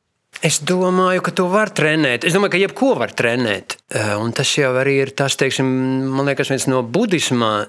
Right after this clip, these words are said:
centrālajiem, mm, eh, pamatakmeņiem, šis, eh, līdzcietības,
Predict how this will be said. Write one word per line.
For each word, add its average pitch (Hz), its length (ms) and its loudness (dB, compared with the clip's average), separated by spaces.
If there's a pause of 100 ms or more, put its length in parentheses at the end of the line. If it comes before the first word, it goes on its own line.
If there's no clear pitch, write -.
centrālajiem, 110 1120 -2 (320)
mm, 101 640 -10 (880)
eh, 101 220 -2 (100)
pamatakmeņiem, 110 1040 0
šis, - 300 -2 (240)
eh, 104 480 2 (340)
līdzcietības, 123 960 -2